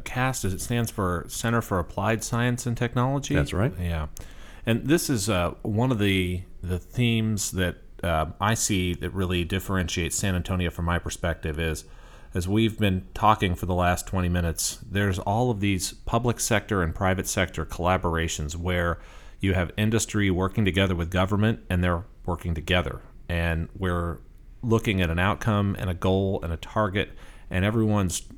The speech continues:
Speaker 1: working to make it successful. There's no, uh, not a lot of fighting going on.
Speaker 2: Mm-hmm. And, and that really is the, the history of San Antonio. It's one of the things that sometimes we're a little bit slow on the uptake, sometimes because we have to build some consensus. It takes us a while to figure out what the opportunity is in front of us.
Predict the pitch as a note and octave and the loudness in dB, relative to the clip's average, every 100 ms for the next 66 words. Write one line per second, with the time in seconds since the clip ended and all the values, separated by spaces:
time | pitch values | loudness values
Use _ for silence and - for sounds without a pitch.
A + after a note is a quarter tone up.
0 | - - G#2+ G#2+ G#2+ F2 F#2 F#2+ F#2 - | -16 -4 0 2 2 2 2 2 0 -2
1 | E2 - G#2 - - D#2+ D#2+ E2 F#2+ F#2 | -2 2 2 2 0 0 0 -2 0 2
2 | F2+ E2+ E2 - F#2 E2 D#2+ - - F#2 | 2 -2 -4 -4 -2 -2 -4 -10 -8 -4
3 | G2 B2+ A#2 G2+ - G2+ G2 D#2+ D2+ C#2 | -2 0 0 0 0 0 0 -2 -4 -6
4 | D#2 D2+ - - G#2 A#2+ F#3+ - - - | -8 -10 -12 -2 2 2 0 -4 -16 -18
5 | - - - - D3 D3 D#3 A3 - D#3 | -18 -18 -18 2 2 6 4 4 2 0
6 | G#3+ D3 B2+ C3 B2 F#2 F2+ E2 E2+ F2 | 4 6 6 6 4 2 2 2 0 0
7 | A2+ - G2 E2 D#2+ F#2+ E2+ E2 E2+ D#2+ | 0 0 0 0 0 0 0 2 2 2
8 | D#2+ - A2 D#3+ C#3 G2 G#2 F2 F2 F2 | -2 -2 0 2 2 2 2 4 4 2
9 | - D2+ - - - - - - F3 G3 | 0 -4 -6 -10 -16 -18 -16 0 2 4
10 | D#3+ D3+ C3+ A#2 F#2 G2 A2 G2+ E2 - | 2 2 2 4 4 6 4 2 2 -2
11 | - F2 F#2 F#2+ E2 D#2+ D#2 - F#2+ F#2+ | -2 2 4 4 2 2 0 0 2 2
12 | F#2+ G2 G2 F#2+ F#2 - F#2+ F#2 E2+ F#2+ | 2 0 2 2 2 0 -2 0 4 2
13 | - D#2+ F#2+ F#2 - F#2+ F2+ E2+ - F#2 | 2 2 4 4 4 0 0 0 2 2
14 | F#2 G2 - - G#2+ G#2+ - F#2+ F#2 E2 | 2 -2 -4 0 2 2 0 -2 0 2
15 | F2+ F#2 F#2+ D2+ - G2 F#2 E2 F2 F2+ | 2 4 2 0 0 0 2 2 2 2
16 | F#2 F2 F2+ F2 E2 - F2 F2 E2 E2 | 0 -2 -2 -2 -2 -6 -4 -4 -2 0
17 | E2 D#2+ D#2+ F#2 F2+ F#2 G2+ - | 2 2 0 0 0 0 -2 -4